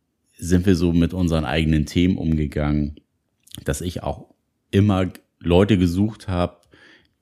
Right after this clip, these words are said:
die so schon extrovertierter waren und einfach mehr so, ja, mit, mit ihrem eigenen, also vielleicht nicht mit ihrem eigenen Leben im Klaren waren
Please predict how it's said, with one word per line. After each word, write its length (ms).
die 580
so 240
schon 460
extrovertierter 1080
waren 520
und 360
einfach 400
mehr 300
so, 680
ja, 180
mit, 380
mit 200
ihrem 220
eigenen, 480
also 280
vielleicht 420
nicht 180
mit 140
ihrem 180
eigenen 380
Leben 320
im 160
Klaren 500
waren 480